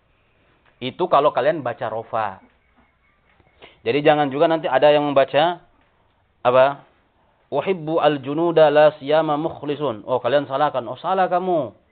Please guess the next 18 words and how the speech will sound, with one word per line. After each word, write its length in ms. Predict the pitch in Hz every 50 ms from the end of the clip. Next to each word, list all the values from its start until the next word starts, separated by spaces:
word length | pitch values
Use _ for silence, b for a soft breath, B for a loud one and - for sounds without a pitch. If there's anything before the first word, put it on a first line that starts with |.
| _ _ _ _ _ -
Yang 160 | 113 131 135 -
benar 240 | - 156 170 165 156 160
itu 400 | 160 160 196 202 208 202 190 - _ _ _
mukhlisin 640 | - 175 185 - - 170 180 156 - 170 156 139 -
sebagai 280 | 143 143 147 151 151
mudhaf 280 | 151 151 147 147 135 135
ilaih. 400 | 156 175 170 135 113 95 - _ b b b b b b
Itu 320 | 113 113 107 - 165 190 -
kalau 240 | 175 147 160 151
antum, 400 | 120 123 113 110 - 143 160 165
a-, 160 | - 117 117 -
kalian 240 | - 123 147 160
anggap 400 | 151 - 120 117 117 147 170 -
ma-nya 400 | - 113 113 113 110 110 113 113
di 80 | 107 101
situ 240 | 95 127 135 165 139
adalah 400 | 113 107 104 123 165 202 - _ b b b b b b
ziyadah. 720 | - 123 123 147 180 214 226 220 180 170 147 143 143 -